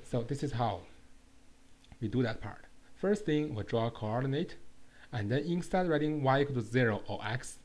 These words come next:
axis here, we're writing y equal to five because the whole function, whole cosine function is increased by five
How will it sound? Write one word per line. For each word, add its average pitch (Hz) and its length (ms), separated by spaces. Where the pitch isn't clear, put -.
axis - 440
here, 90 260
we're 113 140
writing 117 240
y 113 160
equal 123 160
to 117 120
five 104 300
because 120 420
the 127 80
whole 180 500
function, 101 480
whole 165 320
cosine 147 440
function 110 460
is 104 280
increased 113 760
by 98 140
five 120 320